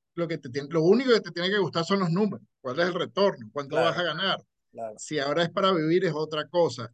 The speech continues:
Speaker 1: Eso, eso que tú estás diciendo es sumamente importante porque pienso yo que no es solo tomar la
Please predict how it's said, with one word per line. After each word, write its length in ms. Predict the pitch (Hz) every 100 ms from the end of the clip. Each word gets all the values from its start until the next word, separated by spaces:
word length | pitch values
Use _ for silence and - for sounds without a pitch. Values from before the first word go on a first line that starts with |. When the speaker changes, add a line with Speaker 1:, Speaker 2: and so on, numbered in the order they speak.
| _
Speaker 1:
Eso, 340 | 202 196 285 277
eso 220 | 202 254
que 100 | 226
tú 80 | 196
estás 200 | 214 208
diciendo 460 | 208 202 202 196
es 180 | 190 -
sumamente 420 | - 190 185 180 185
importante 440 | 156 156 180 131
porque 380 | 131 123 139 120 _ _ _ _ _
pienso 300 | 160 170 196
yo 180 | 202 202
que 120 | 202
no 100 | 196
es 80 | 190
solo 200 | 190 190
tomar 220 | 180 156
la 100 | 165